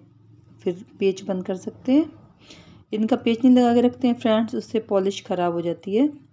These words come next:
इसलिए पेच लगा के नहीं रखते हैं। इसमें हमने माला भी बनवाई है, आप बिना माला के भी ले सकते हैं, माला का प्राइस अलग से है।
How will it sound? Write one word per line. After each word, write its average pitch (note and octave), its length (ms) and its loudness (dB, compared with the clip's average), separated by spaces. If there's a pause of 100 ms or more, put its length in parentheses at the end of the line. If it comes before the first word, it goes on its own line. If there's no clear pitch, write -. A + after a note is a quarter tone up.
(440)
इसलिए G3 240 -6
पेच F#3+ 260 -6
लगा F#3 200 -4
के F#3 140 -6
नहीं G3 140 -4
रखते G3 300 -10
हैं। C#4+ 140 2 (3750)
इसमें A#3+ 360 2
हमने B3 260 4
माला G#3+ 300 2
भी B3 60 2
बनवाई A3 420 0
है, G#3 60 -2
आप A3 80 -4
बिना G3+ 260 -2
माला G#3 240 0
के B3 140 -4
भी A#3+ 80 2
ले G3+ 140 0
सकते - 300 -8
हैं, C#4 80 2
माला F#3 240 0
का F#3+ 100 -6
प्राइस F#3 300 -4
अलग F3 280 -6
से A3+ 240 -4
है। D#4 120 2